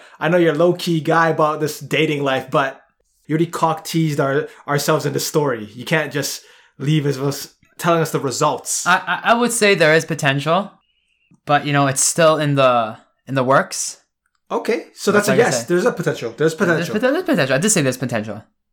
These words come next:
Speaker 1: Two months on Hinge versus one evening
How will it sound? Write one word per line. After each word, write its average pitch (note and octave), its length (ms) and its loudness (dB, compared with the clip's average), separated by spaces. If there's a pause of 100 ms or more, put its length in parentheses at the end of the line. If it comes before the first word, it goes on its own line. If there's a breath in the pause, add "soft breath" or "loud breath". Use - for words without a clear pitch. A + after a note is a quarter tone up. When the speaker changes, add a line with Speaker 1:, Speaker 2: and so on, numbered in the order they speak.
(460)
Speaker 1:
Two A#3+ 220 -2
months A3+ 260 2
on F3 160 2
Hinge F3+ 520 0 (160)
versus D#3+ 360 -2
one E3 300 2
evening C3+ 500 -4